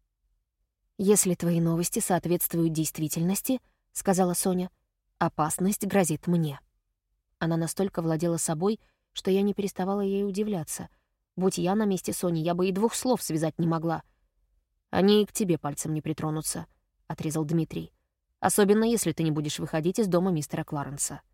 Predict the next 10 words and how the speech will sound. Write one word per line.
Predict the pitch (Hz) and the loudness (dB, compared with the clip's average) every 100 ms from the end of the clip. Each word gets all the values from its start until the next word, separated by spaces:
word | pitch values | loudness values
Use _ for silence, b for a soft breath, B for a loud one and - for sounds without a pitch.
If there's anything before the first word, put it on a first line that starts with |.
| _ _ _ _ _ _ - | _ _ _ _ _ _ -4
«Но | 180 170 | 0 0
исследование», — | 165 - 233 302 277 160 156 160 165 - _ _ - | 2 0 2 2 2 0 -2 -6 -8 -12 _ _ -6
начала | 170 156 156 | -4 -2 -4
Соня. | - 190 160 160 - _ _ _ | -2 0 0 -2 -10 _ _ _
«Ничто | 185 185 151 - 160 | 4 4 4 0 -2
по | 175 247 | 0 2
сравнению | - 156 160 180 196 | 2 2 4 4 2
с | - | 2
твоей | 170 156 160 | 2 2 2
безопасностью», — | 151 165 156 - 165 - - 160 | 0 -2 -4 -10 -8 -8 -10 -12